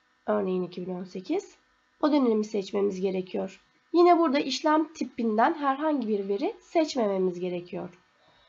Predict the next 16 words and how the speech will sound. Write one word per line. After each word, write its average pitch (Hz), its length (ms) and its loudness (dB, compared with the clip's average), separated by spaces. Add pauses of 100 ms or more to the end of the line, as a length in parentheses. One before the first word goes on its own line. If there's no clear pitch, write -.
(440)
Aşağıdaki 339 720 4
checkbox'ları 247 920 0 (340)
gerçeğe 254 520 8
uygun 294 400 4
bir 262 100 0
şekilde 226 480 -4
işaretleyip 208 920 -2
kaydet 269 440 6
dediğimizde 190 680 -2 (320)
muhasebe 262 600 4
dönemi 233 480 0 (120)
kapanış 277 380 -2
fişimiz 208 440 -6 (100)
otomatik 277 480 -4
olarak 240 380 -2
oluşacaktır. 214 800 -4